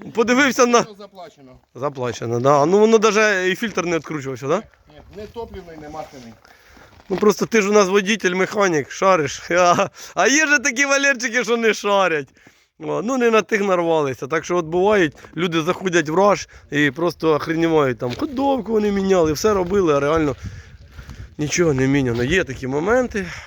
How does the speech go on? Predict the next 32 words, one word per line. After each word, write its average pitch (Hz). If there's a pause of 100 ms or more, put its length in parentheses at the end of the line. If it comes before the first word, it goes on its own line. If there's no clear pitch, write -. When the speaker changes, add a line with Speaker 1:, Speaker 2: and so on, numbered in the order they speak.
(100)
Speaker 1:
е, 123
чув 175
я 135
про 139
такі 139
схеми 214 (720)
і 143 (1160)
якось 135
так. - (140)
Так 151
що 185
все, 165
на 139
цьому 147
все. 170 (480)
Е, 117 (300)
шукайте 139
собі 143 (580)
тих, 175
е, 151
людей, 147
які, 143
яким 143
ви 151
будете 156
довіряти. 165
Так 156
не 165
матюкайся, 175
бо 147
одріжу 156
тобі 147